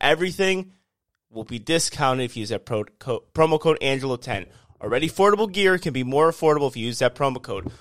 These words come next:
Also, make sure you're going to notorious lift dot com and get yourself some Notorious Lift No Slip Drip Slippers.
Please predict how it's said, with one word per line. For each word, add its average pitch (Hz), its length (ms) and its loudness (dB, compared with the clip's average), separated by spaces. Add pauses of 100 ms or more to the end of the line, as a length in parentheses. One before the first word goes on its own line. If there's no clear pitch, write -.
(140)
Also, 147 300 2
make 135 140 -2
sure 143 160 -6
you're 135 140 -2
going 127 360 2
to - 140 -10
notorious 120 520 -2
lift 123 200 -2
dot 107 220 0
com 165 360 2 (320)
and 110 160 -6
get 113 160 0
yourself 131 600 2 (480)
some 117 220 -6
Notorious 123 800 -2 (460)
Lift 113 460 0
No 110 300 0
Slip 131 340 -2
Drip 117 240 -2
Slippers. 117 500 -2